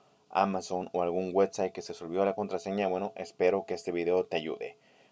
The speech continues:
Para eso vamos a hacer lo siguiente. Nos vamos al navegador donde usualmente navegas, lo abrimos y una vez que lo abres te vas a los tres puntitos aquí al lado y nos vamos en Settings.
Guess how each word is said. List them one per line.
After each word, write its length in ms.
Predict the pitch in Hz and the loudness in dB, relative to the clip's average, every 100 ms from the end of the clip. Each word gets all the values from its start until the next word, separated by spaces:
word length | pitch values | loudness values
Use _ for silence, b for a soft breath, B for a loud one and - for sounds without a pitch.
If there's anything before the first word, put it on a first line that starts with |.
| - | 6
Para 280 | 107 117 131 | 8 8 6
eso 380 | 123 - 123 - | 2 0 -2 2
vamos 380 | 95 101 101 87 | 4 4 0 -6
a 20 | |
hacer 340 | - 98 98 - | -4 -4 -4 -4
lo 320 | 98 92 90 | 0 0 0
siguiente. 600 | 92 85 - - - - _ b b b _ _ _ _ _ - | -4 -8 -10 -10 -16 -20 _ b b b _ _ _ _ _ -12
Nos 200 | 92 98 | -2 2
vamos 260 | 123 - - | 2 2 0
al 180 | 95 | 0
navegador 500 | 90 87 85 85 107 | 2 0 4 6 6
donde 200 | 110 95 | 2 -2
usualmente 560 | 85 - 92 95 92 82 | -4 -2 0 -2 -4 -2
navegas, 580 | 82 92 120 160 - b b b | 2 2 0 -4 -6 b b b
lo 140 | - 87 | 0 4
abrimos 600 | 82 104 131 175 - - _ b b b b _ _ _ _ _ - | 4 0 -4 -8 -14 -20 _ b b b b _ _ _ _ _ -12
y 140 | 120 | -4
una 160 | 131 131 | 2 4
vez 180 | 127 - | 2 0
que 120 | 127 | 2
lo 100 | 127 | 4
abres 300 | 120 113 110 | 4 2 0
te 80 | 98 | 0
vas 200 | 95 101 | 2 2
a 40 | |
los 140 | 98 | -4
tres 140 | 104 104 | -4 -8
puntitos 540 | 110 107 107 107 107 | -10 -10 -6 -4 -6
aquí 180 | 90 98 | -6 -4
al 80 | 107 | 2
lado 320 | 117 113 127 b b b | 2 2 -4 b b b
y 120 | 127 131 | -6 -2
nos 180 | 120 | 0
vamos 380 | 104 101 101 98 | 0 0 -2 -6
en 240 | 113 120 - - | -6 -6 -10 -14
Settings. 680 | - 90 - - - - | -2 -2 -2 -8 -14 -20